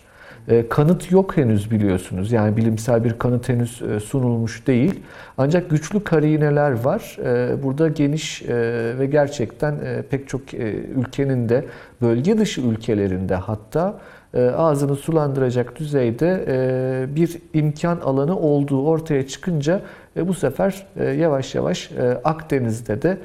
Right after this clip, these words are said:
e, kıta sahanlığı sınırların çizilmesi aşamasına gelindi aslında. Ve Türkiye burada, e, bir şekilde kendisine yönelik olarak, e, bugüne kadar alışmış olduğu, e,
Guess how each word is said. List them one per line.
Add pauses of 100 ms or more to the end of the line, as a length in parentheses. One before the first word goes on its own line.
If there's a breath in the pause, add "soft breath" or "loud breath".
(420 loud breath)
e,
kıta
sahanlığı
sınırların
çizilmesi
aşamasına
gelindi
aslında.
Ve
Türkiye
burada, (800)
e,
bir
şekilde (480 loud breath)
kendisine
yönelik
olarak,
e,
bugüne
kadar
alışmış
olduğu,
e,